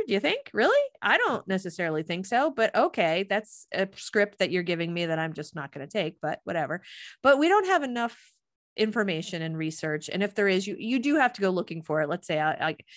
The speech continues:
I, you know, not to be lazy, there is stuff out there,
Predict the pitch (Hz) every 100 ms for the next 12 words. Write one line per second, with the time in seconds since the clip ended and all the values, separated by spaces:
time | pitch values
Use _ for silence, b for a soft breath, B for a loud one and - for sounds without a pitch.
0 | B B - 185 - - 190 170 160 160
1 | 185 196 160 151 160 165 170 196 208 180
2 | 180 - 233 208 165 165